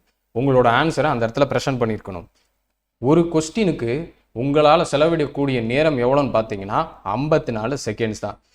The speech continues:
இந்த ஐம்பத்தி நாலு செகண்ட்ஸ்ல தமிழ் கொஸ்டினா இருந்தா ரீட் பண்ண உடனே அடிச்சிட்டு போயிருவீங்க. படிச்ச கொஸ்டினா இருக்கும் சில கொஸ்டின், சில கொஸ்டின் ரொம்ப லென்த்தா லீ-, ரீட் பண்ற மாதிரி இருக்கும். உங்களுக்கு ஆன்சர் தெரிஞ்சுச்சுன்னா நீங்க போய் ஷேட் பண்ணிட்டு இது பண்ணிட்டு போயிட்டே இருப்பீங்க. இதுவே மேத்தமெட்டிக்ஸை பொறுத்த வரைக்கும் எப்படி?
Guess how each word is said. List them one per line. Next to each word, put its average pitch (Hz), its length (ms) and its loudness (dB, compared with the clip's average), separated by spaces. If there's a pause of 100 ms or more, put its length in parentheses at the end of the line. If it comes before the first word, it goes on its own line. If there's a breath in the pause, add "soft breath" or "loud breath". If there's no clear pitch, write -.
(100)
இந்த 160 300 0
ஐம்பத்தி 170 380 0
நாலு 160 260 0
செகண்ட்ஸ்ல 120 600 -4 (140)
தமிழ் 185 260 2
கொஸ்டினா 160 440 -2
இருந்தா 139 280 2
ரீட் 160 280 0
பண்ண 143 200 0
உடனே 131 240 2
அடிச்சிட்டு 127 280 -2
போயிருவீங்க. 113 400 -2
படிச்ச 123 220 2
கொஸ்டினா 127 280 -4
இருக்கும் 120 200 -2
சில 120 200 -2
கொஸ்டின், 120 400 -6 (200 soft breath)
சில 135 220 0
கொஸ்டின் 131 300 0
ரொம்ப 131 300 2
லென்த்தா 139 400 2
லீ-, 135 200 -4
ரீட் 151 200 -2
பண்ற 131 220 0
மாதிரி 117 160 0
இருக்கும். 117 320 -6 (120)
உங்களுக்கு 139 440 -2
ஆன்சர் 156 300 0
தெரிஞ்சுச்சுன்னா 160 400 -2
நீங்க 170 160 0
போய் 165 100 0
ஷேட் 156 240 0
பண்ணிட்டு 143 240 -2
இது 127 100 -4
பண்ணிட்டு 120 280 -4
போயிட்டே 120 180 -2
இருப்பீங்க. 104 360 -8 (280 soft breath)
இதுவே 185 380 2
மேத்தமெட்டிக்ஸை 202 500 0
பொறுத்த 139 300 -2
வரைக்கும் 127 280 -2
எப்படி? 123 340 -4